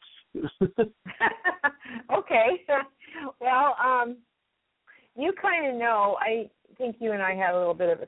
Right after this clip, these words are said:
Speaker 2: talk on, uh, abortion, and we didn't totally agree on it, um, because
Speaker 1: Not
Speaker 2: I
Speaker 1: fair,
Speaker 2: saw there were
Speaker 1: mm-hmm.
Speaker 2: two sides, saw two sides to the issue, and I will not change on that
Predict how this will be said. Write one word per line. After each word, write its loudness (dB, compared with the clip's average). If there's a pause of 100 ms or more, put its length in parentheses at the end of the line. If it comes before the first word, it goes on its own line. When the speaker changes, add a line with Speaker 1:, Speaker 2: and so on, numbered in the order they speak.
(120)
Speaker 2:
talk 4
on, -2 (880)
uh, 6
abortion, 0
and 2
we -2
didn't -4 (220)
totally -2
agree -4
on 0
it, -4 (680)
um, 4
because -2
Speaker 1:
Not 6
Speaker 2:
I 0
Speaker 1:
fair, 4
Speaker 2:
saw 8
there 6
were 4
Speaker 1:
mm-hmm. -2
Speaker 2:
two -6
sides, 2 (1120)
saw 4 (120)
two -4
sides 2 (100)
to -6
the -4
issue, -8
and -2
I 0
will -2
not -6
change -4
on 0
that 2